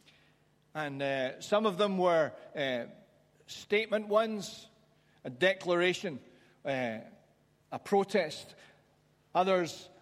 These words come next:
uh, a memorial, I suppose the one that Helen was talking about, the commemoration of the anniversary of the end of slavery. And sometimes they're joyful, uh, celebratory declarations,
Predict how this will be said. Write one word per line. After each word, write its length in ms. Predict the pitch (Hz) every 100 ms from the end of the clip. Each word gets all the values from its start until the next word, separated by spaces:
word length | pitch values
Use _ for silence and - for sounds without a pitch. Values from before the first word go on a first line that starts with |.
| _
uh, 220 | 143 135 -
a 100 | 135
memorial, 840 | 143 156 165 196 220 180 135 131
I 60 | 139
suppose 420 | - 135 160 151
the 80 | 160
one 160 | 151 147
that 140 | 139
Helen 280 | 151 180 175
was 160 | 151
talking 360 | - 151 147 139
about, 260 | 127 131 135
the 120 | 127
commemoration 800 | - 143 160 175 170 170 - 170
of 240 | 160 135
the 160 | 147 156
anniversary 800 | 160 165 147 160 160 160 143 113 - -
of 120 | 135
the 120 | 151
end 240 | 151 156 156
of 220 | 151 143
slavery. 580 | - 165 165 156 156 - - _ _ _ _ _ _ _ _ _ _ _ _ _ _ _ -
And 140 | 170
sometimes 480 | 233 220 226 214 -
they're 320 | 190 180 156 - -
joyful, 640 | 180 202 196 196 175 143 - -
uh, 260 | 147 143 156
celebratory 920 | - 202 196 160 202 220 220 196 165
declarations, 1000 | 196 196 180 175 190 - 226 214 -